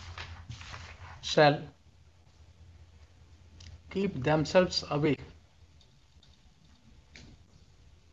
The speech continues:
from the investigation of this case. Full stop.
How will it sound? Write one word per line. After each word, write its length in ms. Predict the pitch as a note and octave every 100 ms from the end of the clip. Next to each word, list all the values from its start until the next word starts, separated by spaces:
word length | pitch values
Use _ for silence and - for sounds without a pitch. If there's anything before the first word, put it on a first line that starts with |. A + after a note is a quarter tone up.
| -
from 220 | - D#3 D3+
the 80 |
investigation 760 | D3+ D3 C#3+ - D3 C#3+ C#3+ D3
of 160 | C3+ -
this 120 | C#3
case. 400 | - C3+ - - C3 B2 - - - - - - - - - - - - - - - - - - - - - - - - - - - - - - - - - -
Full 140 | - C#3+
stop. 300 | - C3